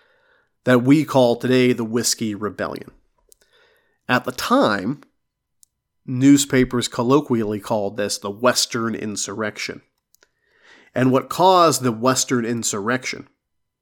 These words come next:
was multifaceted. It's complicated. You can read, uh, a very, uh, simplified, direct primer on that in my new book,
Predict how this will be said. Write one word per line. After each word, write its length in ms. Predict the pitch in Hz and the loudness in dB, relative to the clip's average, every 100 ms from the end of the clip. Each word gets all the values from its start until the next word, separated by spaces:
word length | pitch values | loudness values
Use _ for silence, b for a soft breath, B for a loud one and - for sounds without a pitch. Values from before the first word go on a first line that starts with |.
| _ | _
was 240 | - 226 156 | -2 -2 2
multifaceted. 960 | 135 127 117 107 98 90 - 117 185 - _ _ _ _ _ _ _ _ _ - | 2 2 0 -4 -4 -4 -4 -6 -6 -10 _ _ _ _ _ _ _ _ _ -8
It's 220 | 254 - | -8 -4
complicated. 800 | - 120 110 110 - 104 104 180 _ _ _ _ _ _ _ _ _ _ _ - | 0 0 0 -6 -6 -6 -6 -10 _ _ _ _ _ _ _ _ _ _ _ -4
You 120 | 135 | 0
can 200 | 143 127 | 2 4
read, 360 | 139 135 131 | 6 6 4
uh, 420 | - 110 110 107 - | 2 0 0 -2 -2
a 160 | 123 120 | -2 -2
very, 800 | 107 135 143 139 135 120 110 b b b b | 2 6 8 8 6 2 -2 b b b b
uh, 380 | 107 107 101 95 | -6 -4 -2 -2
simplified, 1160 | - - 175 160 143 127 135 127 120 120 117 127 | -2 2 2 4 2 2 2 4 2 0 -4 -6
direct 640 | 117 110 120 117 - - - _ _ _ | -6 -2 0 -2 -6 -18 -20 _ _ _
primer 680 | - 131 131 156 143 107 104 | -8 2 4 4 4 0 -2
on 260 | 98 92 | -2 -6
that 340 | 98 90 110 - _ _ _ _ _ _ _ _ _ _ _ _ | -8 -8 -8 -10 _ _ _ _ _ _ _ _ _ _ _ _
in 120 | 120 | -2
my 180 | 123 120 | 2 2
new 200 | 123 190 | 4 4
book, 440 | 127 117 - - | 4 2 0 -10